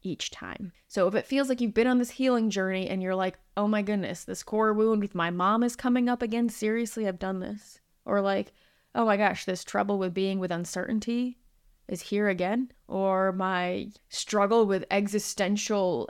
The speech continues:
anxiety or dealings with social justice or, you know, whatever your theme is, is here again. I thought I already worked through that. Or how much responsibility to take on or fear about even being in a human body.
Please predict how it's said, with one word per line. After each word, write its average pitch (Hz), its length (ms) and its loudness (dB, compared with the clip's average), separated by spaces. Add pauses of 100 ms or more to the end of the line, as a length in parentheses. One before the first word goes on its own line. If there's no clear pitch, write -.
anxiety 208 840 0
or 196 380 0
dealings 202 500 -2
with 202 100 -10
social 202 360 -2
justice 208 520 -2
or, 196 280 0
you 240 80 6
know, 220 80 6
whatever 233 400 4
your 233 240 4
theme 233 320 0
is, 311 440 0
is 208 200 2
here 247 340 0
again. 220 400 6
I 208 160 4
thought 214 300 2
I 214 100 4
already 214 240 0
worked 214 300 -4
through 226 240 -2
that. 311 340 -2 (440)
Or 196 120 0
how 226 140 4
much 226 180 -2
responsibility 226 800 0
to 202 120 -4
take 220 280 0
on 277 400 2 (960)
or 202 140 0
fear 254 300 4
about 214 320 4
even 214 220 0
being 226 280 -2
in 208 180 0
a 214 60 2
human 208 340 -2
body. 233 460 2